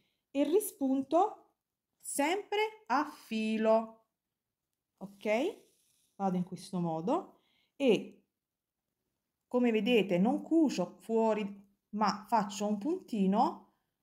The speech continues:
dentro, all'interno della mia, eh,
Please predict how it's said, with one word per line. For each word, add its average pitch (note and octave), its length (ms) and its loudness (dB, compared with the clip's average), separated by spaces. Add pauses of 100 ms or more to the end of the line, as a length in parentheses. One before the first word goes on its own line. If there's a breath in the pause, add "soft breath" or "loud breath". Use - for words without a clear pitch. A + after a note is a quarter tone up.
(140)
dentro, F#3+ 840 0 (400)
all'interno G#3 760 2
della G3 280 2
mia, F#3 420 2 (880)
eh, E3+ 560 2